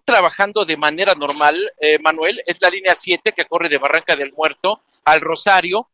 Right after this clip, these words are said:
la línea ocho que va de Constitución a Garibaldi, la línea nueve que va de Tacubaya a Pantitlán, la línea A que va de Pantitlán a La Paz y la línea B que va de Buenavista a Ciudad Azteca.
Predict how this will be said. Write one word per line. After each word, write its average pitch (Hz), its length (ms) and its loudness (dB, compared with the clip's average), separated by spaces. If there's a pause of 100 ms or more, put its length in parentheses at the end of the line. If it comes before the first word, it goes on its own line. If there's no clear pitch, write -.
(160)
la 139 120 2
línea 196 340 0
ocho 175 340 -4
que 160 100 -2
va 165 100 0
de 175 100 -6
Constitución 160 680 -8
a 156 60 2
Garibaldi, 135 680 -2 (240)
la 131 140 2
línea 180 240 -4
nueve 160 480 -4
que 127 100 -6
va 147 340 2
de 139 140 -6
Tacubaya 147 540 -2
a - 20 -2
Pantitlán, 143 720 -2 (300)
la 135 120 2
línea 175 480 -2
A 185 360 2
que 143 100 -4
va 160 100 2
de 175 100 -2
Pantitlán 147 580 -2
a 160 60 0
La 170 120 2
Paz 208 400 0 (160)
y 147 140 -8
la 151 120 4
línea 170 340 0
B 165 280 -2
que 147 80 -4
va 160 120 0
de 165 100 -4
Buenavista 139 560 -4
a 151 40 0
Ciudad 151 380 -2
Azteca. 160 500 -2